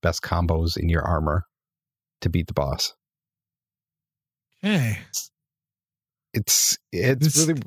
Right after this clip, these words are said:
Speaker 1: h-,
Speaker 2: I
Speaker 1: tough to
Speaker 2: don't
Speaker 1: explain
Speaker 2: think I
Speaker 1: if
Speaker 2: would enjoy this, but I could see, like, how this is your sort of thing for sure.
Speaker 1: Yeah, I, I don't, I, yeah, I think a person is gonna hate it or love it. It's one of
Speaker 2: Right.
Speaker 1: those two,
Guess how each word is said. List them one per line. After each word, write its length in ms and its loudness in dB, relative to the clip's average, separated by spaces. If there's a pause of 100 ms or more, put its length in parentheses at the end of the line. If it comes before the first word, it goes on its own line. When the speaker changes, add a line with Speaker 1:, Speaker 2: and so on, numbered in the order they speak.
(120)
Speaker 1:
h-, 60 -2 (160)
Speaker 2:
I 100 -2
Speaker 1:
tough 180 0
to 60 0
Speaker 2:
don't 140 2
Speaker 1:
explain 320 2
Speaker 2:
think 100 -2
I 140 2
Speaker 1:
if 60 0
Speaker 2:
would 140 0
enjoy 460 0
this, 240 0
but 160 -2
I 80 0
could 180 -6
see, 460 0
like, 200 -2
how 120 2
this 220 0
is 160 0
your 120 2
sort 240 0
of 120 -4
thing 380 0
for 160 -8
sure. 200 -2
Speaker 1:
Yeah, 260 2
I, 280 0 (220)
I 80 -2
don't, 240 -2 (760)
I, 180 -4
yeah, 300 0
I 100 0
think 360 -2 (480)
a 80 -2 (100)
person 320 2
is 100 0
gonna 180 -4
hate 220 -2
it 160 -2 (200)
or 100 0
love 220 0
it. 140 -4 (240)
It's 100 -12
one 100 4
of 80 4
Speaker 2:
Right. 80 4
Speaker 1:
those 140 -2
two, 260 0